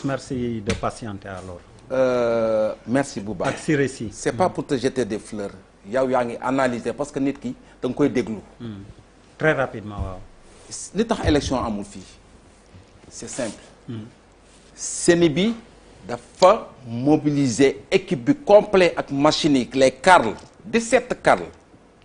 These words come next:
Speaker 1: Dix-sept.
Speaker 2: Dix-sept car la, machine yi ñuy
Speaker 1: Waaw,
Speaker 2: pour recen-,
Speaker 1: waaw,
Speaker 2: pour
Speaker 1: waaw.
Speaker 2: enrôler.
Speaker 1: Waaw.
Speaker 2: La ñu envoyé fii.
Speaker 1: Mhm.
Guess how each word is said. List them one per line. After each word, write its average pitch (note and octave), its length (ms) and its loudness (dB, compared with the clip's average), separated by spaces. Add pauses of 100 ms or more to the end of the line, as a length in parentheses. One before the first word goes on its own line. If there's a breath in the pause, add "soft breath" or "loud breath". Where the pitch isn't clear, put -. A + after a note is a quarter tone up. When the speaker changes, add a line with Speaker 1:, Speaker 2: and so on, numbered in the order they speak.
(140)
Speaker 1:
Dix-sept. C3+ 320 -8 (240)
Speaker 2:
Dix-sept G3 380 2
car D3+ 180 8
la, A#2 120 4
machine F3+ 380 4
yi A#3 80 4
ñuy A#3+ 160 6
Speaker 1:
Waaw, C3 180 6
Speaker 2:
pour G#3+ 100 8
recen-, - 140 6
Speaker 1:
waaw, E3+ 140 6
Speaker 2:
pour A3 160 4
Speaker 1:
waaw. F3+ 180 8
Speaker 2:
enrôler. F3+ 400 8
Speaker 1:
Waaw. B2+ 300 2 (440)
Speaker 2:
La C3+ 120 6
ñu E3 120 2
envoyé C#3+ 400 4
fii. A2+ 200 -10 (220)
Speaker 1:
Mhm. G#2+ 280 -6